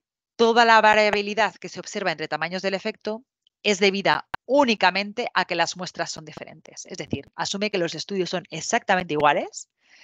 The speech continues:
y que solo se diferencian en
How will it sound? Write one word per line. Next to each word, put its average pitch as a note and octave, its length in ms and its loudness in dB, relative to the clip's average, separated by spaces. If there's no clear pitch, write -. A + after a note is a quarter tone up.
y A#3+ 100 -2
que B3+ 120 6
solo G#3+ 320 2
se A#3 120 -2
diferencian F#3+ 840 -4
en A3 200 -6